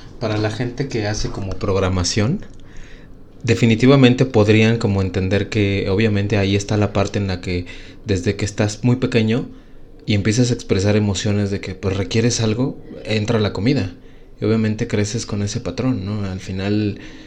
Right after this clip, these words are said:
no viene de una cuestión, eh, alimenticia o familiar, ¿no? Viene una cuestión emocional que obviamente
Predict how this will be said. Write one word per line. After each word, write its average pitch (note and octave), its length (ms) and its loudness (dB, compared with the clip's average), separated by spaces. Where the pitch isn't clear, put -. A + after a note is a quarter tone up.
no G#2 260 2
viene G#2 380 2
de G2 220 0
una G2 220 0
cuestión, G2+ 840 -2
eh, F2+ 240 -4
alimenticia F#2+ 1040 -2
o F2 240 -2
familiar, F#2+ 640 -2
¿no? G2 200 -4
Viene G2+ 180 -2
una G2+ 320 -2
cuestión - 360 -8
emocional G2+ 600 -4
que G#2 100 -6
obviamente F#2+ 640 -4